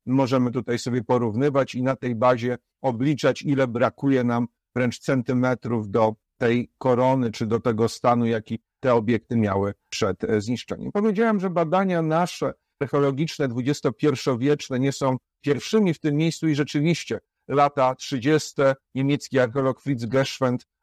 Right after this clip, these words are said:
prowadził tutaj badania, a wszystko było związane z takim dużym projektem, który wymyślił znany, myślę, większości z Państwa, słynny dolnośląski konserwator zabytków Günther Grundmann,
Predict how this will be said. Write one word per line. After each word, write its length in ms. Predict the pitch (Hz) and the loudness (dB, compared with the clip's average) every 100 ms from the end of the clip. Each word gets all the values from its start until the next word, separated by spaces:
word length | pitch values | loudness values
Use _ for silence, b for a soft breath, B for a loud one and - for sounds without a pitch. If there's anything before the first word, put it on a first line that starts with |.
| 120 | -10
prowadził 420 | 127 131 147 131 135 | -2 2 2 0 -4
tutaj 280 | 135 135 | -2 -4
badania, 520 | 120 127 139 208 202 147 | 0 0 2 2 2 -2
a 60 | |
wszystko 360 | 131 214 - 185 | -6 -12 -2 -2
było 220 | 160 151 | 2 0
związane 500 | 131 139 131 156 151 | 2 -2 2 2 2
z 40 | |
takim 280 | - 139 139 - _ _ | -2 -4 -4 -6 _ _
dużym 300 | 156 170 143 | 0 0 0
projektem, 480 | 131 143 147 139 123 | 2 2 2 -2 -2
który 200 | 117 120 | -2 -2
wymyślił 580 | 123 135 - 151 131 - _ - | 0 0 -2 -2 -2 -4 _ -10
znany, 460 | 101 123 143 151 | -4 2 4 4
myślę, 300 | 127 127 127 | 0 -2 -4
większości 480 | 117 117 135 131 120 | -2 -2 -2 -4 -6
z 60 | - | -6
Państwa, 520 | 120 131 127 - 120 - _ | 0 0 0 -2 -2 -4 _
słynny 460 | - - 139 143 127 | -12 0 2 2 0
dolnośląski 680 | 117 127 123 - 135 135 117 | 0 2 0 -2 -4 -2 -2
konserwator 640 | 123 117 113 123 117 117 - | -4 -2 0 2 2 -2 -2
zabytków 600 | 110 104 120 - 117 - | -4 -2 -2 -4 -8 -6
Günther 440 | 107 131 123 117 | -2 -2 0 -2
Grundmann, 560 | 107 139 139 95 90 | 0 2 2 0 -8